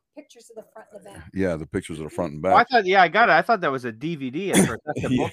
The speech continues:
Speaker 2: Yeah.
Speaker 3: though.
Speaker 1: I know, it's
Speaker 2: Yeah,
Speaker 1: so
Speaker 2: it's actually a pretty
Speaker 1: really
Speaker 2: heavy
Speaker 1: thick.
Speaker 2: book. Uh, it's called, it's a thick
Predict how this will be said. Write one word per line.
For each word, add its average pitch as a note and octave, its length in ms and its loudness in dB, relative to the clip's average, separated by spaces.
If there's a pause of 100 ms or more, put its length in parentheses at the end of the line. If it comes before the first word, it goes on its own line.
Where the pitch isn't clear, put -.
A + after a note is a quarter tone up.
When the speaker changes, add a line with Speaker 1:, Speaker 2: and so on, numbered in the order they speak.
Speaker 2:
Yeah. C3+ 80 4
Speaker 3:
though. A#2+ 160 -2
Speaker 1:
I C4+ 80 -18
know, - 300 -16
it's A#2+ 80 -2
Speaker 2:
Yeah, C#3+ 160 8
Speaker 1:
so B2 160 0
Speaker 2:
it's C3+ 140 4
actually F#3+ 240 4
a G#2+ 80 0
pretty E3+ 240 -4
Speaker 1:
really B2 120 -2
Speaker 2:
heavy A#2+ 240 0
Speaker 1:
thick. E2+ 120 -8
Speaker 2:
book. C3 340 4
Uh, G2+ 180 -4
it's G#2+ 200 -4
called, B2+ 480 0
it's G2+ 240 -4
a G2+ 80 -4
thick C#3 260 -10